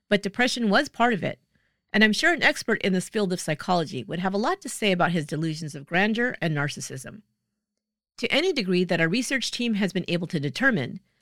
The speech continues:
Al de Guzman's anger appeared to be a generalized intolerance of others,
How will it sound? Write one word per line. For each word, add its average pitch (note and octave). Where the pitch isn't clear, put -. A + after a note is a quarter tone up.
Al A3
de D4+
Guzman's C4
anger F#3+
appeared A3
to C#3
be A3
a -
generalized F3
intolerance F3+
of D#3
others, D#3